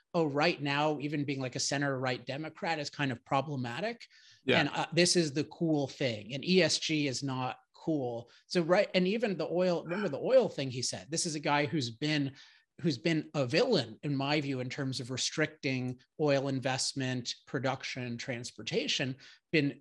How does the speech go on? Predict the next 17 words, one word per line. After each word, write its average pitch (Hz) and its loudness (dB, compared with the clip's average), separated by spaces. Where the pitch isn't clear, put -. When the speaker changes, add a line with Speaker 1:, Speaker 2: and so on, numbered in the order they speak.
Speaker 1:
promoting 143 2
climate 139 -2
catastrophism. 139 -6
But 131 -4
you 143 -4
look 220 -2
at 247 0
him 160 2
recently, 139 -4
and 160 0
he'll 160 2
say, 170 0
"No, 214 4
we 151 2
need 185 0
to 180 0
increase, 185 0